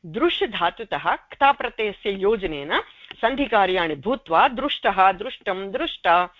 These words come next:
इत्यादीनि रूपाणि सिद्ध्यन्ति। नो चेत् क्तवतु योजनेन दृष्टवान्, दृष्टवती, दृष्टवत् इत्यादीनि रूपाणि, क्तिन् योजनेन दृष्टिः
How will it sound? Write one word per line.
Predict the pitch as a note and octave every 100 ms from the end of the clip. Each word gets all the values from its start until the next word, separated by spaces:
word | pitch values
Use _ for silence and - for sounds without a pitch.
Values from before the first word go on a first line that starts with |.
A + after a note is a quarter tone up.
| _ B3+
इत्यादीनि | A#3 A3+ G3 F#3
रूपाणि | E3+ E3 F3 G3+ A#4+ _ _ -
सिद्ध्यन्ति। | F#3 G3 F3+ F3 F#3+ - -
नो | B3+ D4
चेत् | D4 C#4 - -
क्तवतु | - B3 D#4 E4
योजनेन | C#4 A#3 A3+ G#3+ G3+ G3 F#3+ G3 _ _ _ _ _ -
दृष्टवान्, | F#3 C4+ - G#3+ E3+ E3+ F3 F3+
दृष्टवती, | E3+ B3+ - E3+ D#3+ G3 F#3+ F#3 _ _ _
दृष्टवत् | F#3+ B3+ - F3 A3+ - - - _ -
इत्यादीनि | A3+ G#3 F3+ F3+ E3+
रूपाणि, | E3+ D#3+ D#3 D#3+ E3+ _ - _
क्तिन् | - - E4
योजनेन | C4+ G#3 G3+ G3 E3+ D#3+ D#3+ E3 _ _
दृष्टिः | E3 B3+ - D#4+ D4 D4+ D4